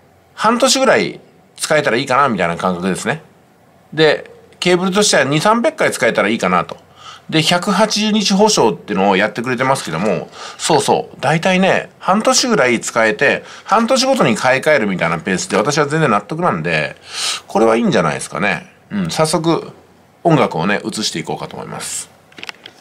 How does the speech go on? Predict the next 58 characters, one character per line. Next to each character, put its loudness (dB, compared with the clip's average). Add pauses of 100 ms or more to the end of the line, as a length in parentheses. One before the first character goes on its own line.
(760)
と 4
い 4
う 4
こ 4
と -2
で、 4
今 4
回 2
の 2 (120)
格 -2
安 2
ケ 2
ー 0
ブ -4
ル 0
は 4
大 0
成 0
功 -4
で -4
し -8
た。 -2 (220)
え 2
ー 0
と 4
ね、 0 (500)
J 0 (300)
リ 4
マ 6
イ 2
ン 0
ド -6
っ -20
て -20
い -4
う -6
会 0
社 0
の 2 (480)
商 2
品 -4
で -8
す -6
ね。 0 (600)
J 2
リ 4
マ 4
イ 0
ン -6
ド。 -12 (440)
は -6
い。 -12 (1800)
え -2
ー -4
と、 -2
喜 4
び 0
と 0